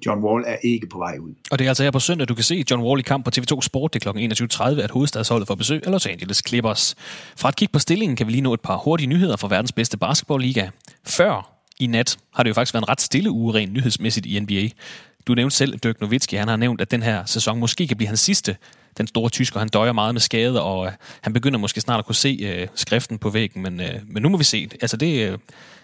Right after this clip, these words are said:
Speaker 2: den tager vi, når den kommer. Øh, derudover kan vi nævne, at LeBron James og Marc Gasol er blevet kåret som, øh, ugens spillere. Der har jeg faktisk skrevet en lille notits her. Øh, LeBron James er ko-, øh, ja, fjerde gang i den her sæson, han vinder prisen som ugens spiller. Hvem er den næstbedste spiller i Eastern Conference, Peter?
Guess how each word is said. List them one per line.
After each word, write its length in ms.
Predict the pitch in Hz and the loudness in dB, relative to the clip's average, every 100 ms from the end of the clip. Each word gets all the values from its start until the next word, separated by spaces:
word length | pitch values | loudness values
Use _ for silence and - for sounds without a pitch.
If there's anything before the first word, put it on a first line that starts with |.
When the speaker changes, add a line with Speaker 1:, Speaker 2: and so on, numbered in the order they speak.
| - | -2
Speaker 2:
den 120 | 156 | 0
tager 180 | 151 165 | 4 2
vi, 60 | 127 | 4
når 100 | 120 | 0
den 160 | 123 | 0
kommer. 240 | 101 101 90 - - | 0 0 -2 -10 -4
Øh, 240 | 113 104 104 | -2 0 0
derudover 260 | 185 143 127 | 2 2 0
kan 100 | 120 | 0
vi 40 | |
nævne, 200 | 110 120 | 0 0
at 100 | 101 - | -2 -2
LeBron 260 | 107 104 107 | -2 0 0
James 180 | 120 | 0
og 60 | 113 | 0
Marc 120 | 101 | -2
Gasol 320 | 107 101 113 | -2 0 0
er 40 | 117 | -2
blevet 160 | 110 | -4
kåret 240 | - 101 110 | -2 -2 -2
som, 220 | - 87 | -6 -12
øh, 60 | - | -10
ugens 220 | 117 113 | -6 -4
spillere. 380 | - 123 175 135 - - - - - _ | -2 0 0 0 -4 -16 -20 -20 -20 _
Der 60 | 147 | 2
har 20 | |
jeg 80 | 127 | 4
faktisk 140 | 120 - | 0 2
skrevet 140 | 123 | 0
en 60 | 123 | 0
lille 140 | 131 | -2
notits 320 | 113 - 143 | 0 0 0
her. 180 | 120 95 - | 0 -4 -6
Øh, 240 | 95 90 95 | -6 -6 -6
LeBron 240 | 107 104 | -2 0
James 140 | 117 117 | 0 0
er 60 | |
ko-, 160 | 110 - | -4 -4
øh, 200 | 110 98 101 _ _ - - | -4 -4 -6 _ _ -20 -6
ja, 80 | 104 - | -4 -2
fjerde 260 | - 143 | 2 4
gang 200 | 127 117 | 4 0
i 40 | 120 | 0
den 120 | 117 | 0
her 60 | |
sæson, 240 | 98 107 107 | 0 -2 -2
han 120 | 104 | 0
vinder 320 | 110 90 - _ _ _ _ _ | 0 -2 -6 _ _ _ _ _
prisen 240 | - 123 107 | -4 -2 -2
som 140 | 101 | -2
ugens 180 | 101 110 | -2 -4
spiller. 260 | - 107 107 | -2 -2 2
Hvem 180 | 147 | 2
er 40 | 135 | 2
den 100 | 117 | 0
næstbedste 420 | 143 - - - | 0 2 0 -2
spiller 240 | - 120 | -4 0
i 20 | 110 | 0
Eastern 200 | - 107 | -2 -4
Conference, 340 | 113 - 107 | -4 -6 -6
Peter? 200 | - 101 | -6 -6